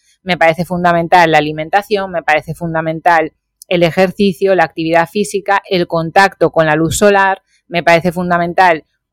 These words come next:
otras cosas que necesita el ser humano, como tener vida social, tener contacto con la naturaleza, cuidar un poco su espiritualidad, tener esos momentos de, de, de introversión, ¿no?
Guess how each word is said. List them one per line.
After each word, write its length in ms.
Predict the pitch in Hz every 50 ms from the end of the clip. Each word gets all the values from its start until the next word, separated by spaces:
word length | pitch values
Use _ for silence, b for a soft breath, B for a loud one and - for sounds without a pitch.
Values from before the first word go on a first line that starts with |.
| -
otras 300 | 220 208 190 190 185 185
cosas 260 | - - 190 190 180 165
que 80 | - 175
necesita 340 | 170 160 165 180 175 -
el 80 | 175 165
ser 160 | - 180 170
humano, 400 | 175 180 185 185 175 165 151 - _
como 400 | - 196 185 175 160 147 - - _
tener 260 | - 180 180 170 170
vida 220 | 165 170 160 156
social, 560 | - 170 160 - 214 208 202 196 196 196 - - _ _ _ _ _ _ _
tener 260 | - 180 185 180 170
contacto 420 | - 175 170 175 175 165 - 160
con 100 | - 175
la 100 | 170 165
naturaleza, 840 | 165 165 165 - 170 165 165 175 185 196 - - 196 185 190 - _ _ _ _ _ _ _ _
cuidar 400 | - 208 202 190 185 202 196 196
un 140 | 196 190 175
poco 240 | 196 190 170 190 175
su 140 | - 190
espiritualidad, 760 | 175 - - 175 165 160 160 165 160 160 160 180 196 196 190 -
tener 220 | 165 165 165 170
esos 180 | 165 - 175 180
momentos 480 | 175 170 170 170 170 156 170 165 156
de, 480 | 156 165 165 160 160 156 160 156 156 _ _
de, 420 | 196 185 180 175 170 165 160 156 170
de 60 | 175
introversión, 800 | 175 170 151 170 165 156 151 151 143 - 202 202 190 180 170 175
¿no? 220 | 190 220 240 -